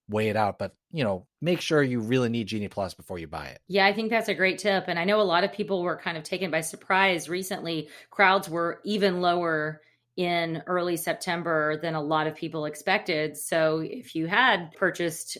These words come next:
Speaker 2: Genie Plus in advance, you kind of had something that maybe you <laughs> didn't need. So I guess there's a little sil-, silver lining now to Disney not allowing those pre-purchases for Walt Disney World. So another thing that you can do to sort of avoid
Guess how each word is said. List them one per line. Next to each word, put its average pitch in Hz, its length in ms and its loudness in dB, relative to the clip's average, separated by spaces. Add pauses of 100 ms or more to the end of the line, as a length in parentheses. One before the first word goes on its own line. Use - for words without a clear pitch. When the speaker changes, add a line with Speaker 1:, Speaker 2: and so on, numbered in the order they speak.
(180)
Speaker 2:
Genie 175 280 -4
Plus 160 320 2
in 160 100 -4
advance, 160 640 0 (120)
you 160 200 -10
kind 175 180 -2
of 165 60 -4
had 175 160 -2
something 170 300 -4
that 165 100 -4
maybe 165 200 0
you 160 120 0
<laughs> - 0 -
didn't 208 400 6
need. 165 360 4
So 160 340 4 (220)
I 170 60 2
guess 190 200 6
there's 190 140 6
a 190 60 6
little 202 240 6
sil-, 185 280 2
silver 180 300 2
lining 160 340 2
now 147 260 0 (100)
to 151 260 -4
Disney 165 300 -4 (140)
not 165 160 0
allowing 151 360 2
those 147 380 -4 (300)
pre-purchases 165 800 2
for 143 480 0
Walt 147 220 0
Disney 147 260 -4
World. 135 360 -10 (120)
So 208 560 10
another 240 760 6 (140)
thing 196 280 2
that 185 160 2
you 170 580 0
can 185 180 0
do 165 320 -2
to 160 120 -6
sort 170 220 -4
of 160 120 0
avoid 170 520 2